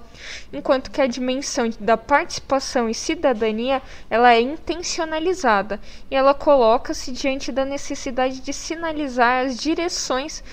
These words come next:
que pretendemos imprimir às possíveis transformações que queremos.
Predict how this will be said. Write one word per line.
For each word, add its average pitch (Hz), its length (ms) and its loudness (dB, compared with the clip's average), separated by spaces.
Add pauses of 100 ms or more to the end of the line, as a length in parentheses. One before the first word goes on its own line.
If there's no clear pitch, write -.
(240)
que 349 100 -6
pretendemos 294 800 0
imprimir 262 520 -4
às 262 120 0
possíveis 269 540 -6
transformações 277 920 -4
que - 140 -10
queremos. 254 680 -2